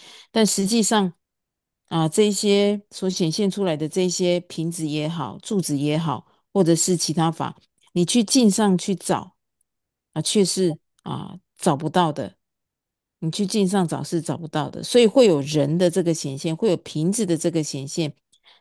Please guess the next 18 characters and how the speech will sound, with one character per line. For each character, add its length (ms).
但 140
是 160
所 200
显 220
现 160
的 80
这 160
一 60
些， 180
你 160
去 180
境 240
上 200
找 180
是 160
找 160
不 100
到。 280